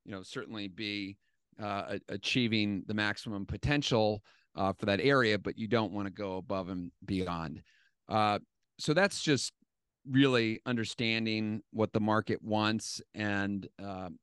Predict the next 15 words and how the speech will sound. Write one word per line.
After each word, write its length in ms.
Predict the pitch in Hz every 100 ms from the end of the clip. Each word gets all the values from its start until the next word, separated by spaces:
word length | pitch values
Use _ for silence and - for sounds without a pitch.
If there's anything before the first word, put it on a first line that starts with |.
| _ _ -
how 340 | - 117 110 -
to 560 | - 117 104 101 98 -
make 200 | 107 101
sure 240 | - 110
that 140 | 98 95
you're 120 | 98
properly 460 | - 101 95 95 92
positioned. 440 | 104 139 143 104
But 100 | 107
I 60 | 113
think 240 | 170 143
that, 160 | 135 110
you 1040 | - _ _ _ _ _ _ _ - 135
know, 60 |
the, 180 | 107 127